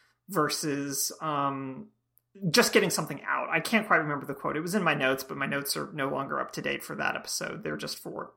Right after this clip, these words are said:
the two most recent. Um, but that comes in, that's, that's, like, the runner, right, for the entire show, is making something perfect,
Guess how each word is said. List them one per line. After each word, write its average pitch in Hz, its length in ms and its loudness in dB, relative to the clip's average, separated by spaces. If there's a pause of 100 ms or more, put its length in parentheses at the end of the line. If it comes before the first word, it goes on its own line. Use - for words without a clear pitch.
(100)
the 160 120 -10 (120)
two - 120 -8
most - 220 -10
recent. - 400 -10 (580)
Um, 147 840 6 (220)
but 208 340 8
that 220 220 10
comes 214 260 6
in, 170 400 0
that's, 190 380 8
that's, 220 400 8
like, 247 180 10
the - 80 8
runner, 165 420 10
right, 143 440 4
for 185 120 -2
the 160 140 2
entire 151 360 6
show, 143 380 6
is 135 160 -2
making 196 380 6
something 151 420 0
perfect, - 680 -2